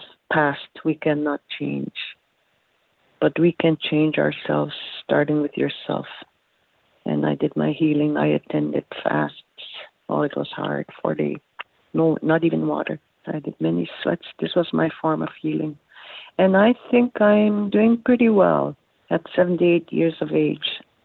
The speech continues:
I don't live on the negative. I try and live on the positive.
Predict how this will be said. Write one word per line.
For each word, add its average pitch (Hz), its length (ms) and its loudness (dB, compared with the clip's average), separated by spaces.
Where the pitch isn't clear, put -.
I 175 120 4
don't 214 260 4
live 220 200 6
on 208 180 6
the 196 60 2
negative. 175 520 2
I 180 140 2
try 185 200 0
and 180 120 2
live 175 120 2
on 165 140 2
the 165 80 0
positive. 156 580 -2